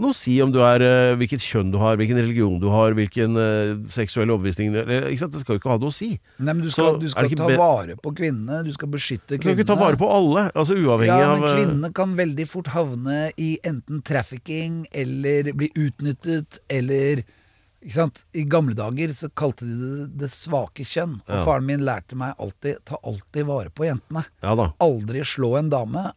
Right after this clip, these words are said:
Speaker 2: aldri vær kjip mot en dame,
Speaker 1: Ja.
Speaker 2: løft de frem, og
Speaker 1: Ja.
Speaker 2: vær grei.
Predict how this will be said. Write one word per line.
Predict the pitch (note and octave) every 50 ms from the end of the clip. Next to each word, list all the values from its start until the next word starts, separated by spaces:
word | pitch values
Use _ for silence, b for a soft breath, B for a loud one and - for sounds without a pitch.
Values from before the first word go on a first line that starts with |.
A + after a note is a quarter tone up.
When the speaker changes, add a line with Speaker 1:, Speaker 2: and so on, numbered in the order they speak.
| _ -
Speaker 2:
aldri | D#3+ D#3 C3+ G#2+ A2 A#2 B2 B2 C3
vær | C3+
kjip | C3+ - - - - B2 A2+ G2+ -
mot | - C3 A#2 -
en | C#3 C#3+
dame, | C3+ B2+ A2 A2 B2+ D#3 F3 D#3+ b b -
Speaker 1:
Ja. | E2+ F2 G#2
Speaker 2:
løft | C3 B2+ - -
de | - - D3+
frem, | - D#3 D#3+ F3+ F3+ E3 - _ -
og | D#3+ A2+
Speaker 1:
Ja. | B2 C3+
Speaker 2:
vær | A2+ C#3
grei. | B2 A2+ A2+ G#2 A#2 C3+ B2+ A2 -